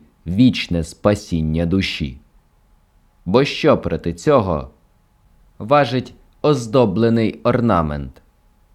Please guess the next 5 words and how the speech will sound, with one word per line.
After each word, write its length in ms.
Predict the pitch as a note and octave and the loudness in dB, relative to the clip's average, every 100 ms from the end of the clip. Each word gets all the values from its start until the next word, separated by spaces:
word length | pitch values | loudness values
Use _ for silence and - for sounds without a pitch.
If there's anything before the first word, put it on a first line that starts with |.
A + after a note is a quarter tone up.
| _ _ | _ _
гордість 680 | G#2 C#3 A2+ E2+ F#2+ F2+ D#2+ | -4 0 0 0 -4 -4 -6
життя, 680 | G2 C3 C3 - F#2+ C#2+ C2+ _ _ _ _ _ _ _ _ - | -2 -4 -4 -4 -2 -2 -8 _ _ _ _ _ _ _ _ -4
розрада 800 | F#2 G2+ G#2+ A#2 F#2 D2 C2 B1+ _ _ _ - | 0 0 2 4 4 0 -10 -16 _ _ _ -10
і 80 | |
підґрунтя? 840 | E2+ - F2 A2 G2 F2 C#2+ C#2 B1+ | -8 -6 -4 -2 -2 -2 -4 -10 -14